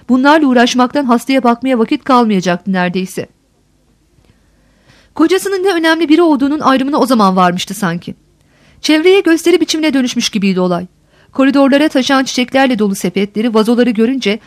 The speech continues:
hastaneye birkaç gün sonra gelen Pakize ile Esma Kumalar az şaşırmamıştı. Hele nasılsa tam o sıra Ankara'dan, başbakanlıktan telefonla aranıp Saracoğlu adına Eşref Bey'in o günkü sağlık durumunun sorulması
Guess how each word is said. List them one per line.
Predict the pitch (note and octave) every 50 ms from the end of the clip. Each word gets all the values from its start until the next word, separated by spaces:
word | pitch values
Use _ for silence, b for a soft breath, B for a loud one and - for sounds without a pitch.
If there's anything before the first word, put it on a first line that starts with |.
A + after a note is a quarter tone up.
| b b
hastaneye | b B3 C4+ C4 - D4+ D4 D4+ D#4 D#4+ D#4 B3+
birkaç | C#4+ C4+ - D#4+ E4 -
gün | - C#4+ C4
sonra | A#3+ B3+ A#3+ A3+ A#3+
gelen | A#3 A#3+ A#3+ A#3 A#3 A#3
Pakize | A#3 - A#3+ A#3 A#3+ - C4 B3 D4
ile | C#4+ B3+
Esma | A#3+ - A#3 - - A#3 A#3 A3 -
Kumalar | - A3+ A#3 A#3+ C4+ A#3+
az | - B3 A#3+ -
şaşırmamıştı. | A#3+ A3+ - A#3+ G#3 G3+ F#3 F#3 - - - F#3+ F3+ _ _ _ _ b b b b b b b b
Hele | E4+ F#4 G4 F#4+
nasılsa | G#4 G#4 - E4+ B3+ - - A3+ B3 A#3+ B B B
tam | - E4+ F4+ D4
o | D#4 F4
sıra | - - D#4+ D4+
Ankara'dan, | A#3 D4+ E4+ E4 D4 B3+ A#3 G#3+ G#3 A3 C#4+ C4+
başbakanlıktan | B3 B3+ B3+ - C#4 C4+ C#4+ C#4+ C#4 C#4 C#4+ - C#4+ C#4 C#4
telefonla | - C#4 B3 C4 B3+ D#4 E4 D4+ B3
aranıp | A3 A3 G#3 A3 G#3
Saracoğlu | - - A#3+ C#4 C#4+ A3 A#3 G#3 G3 F#3+
adına | F#3 F3+ G3 G3+ A3+
Eşref | - B3 A#3+ - - D4+ D4+ - -
Bey'in | B3+ B3
o | A3+ C4+ D4
günkü | D#4 C#4 B3 C#4
sağlık | C4 - C4 B3 B3+ D4 - -
durumunun | B3+ G#3+ G3 G3 F#3 F#3
sorulması | - - G3+ F#3+ F#3+ F3+ F#3 F#3+ - - B3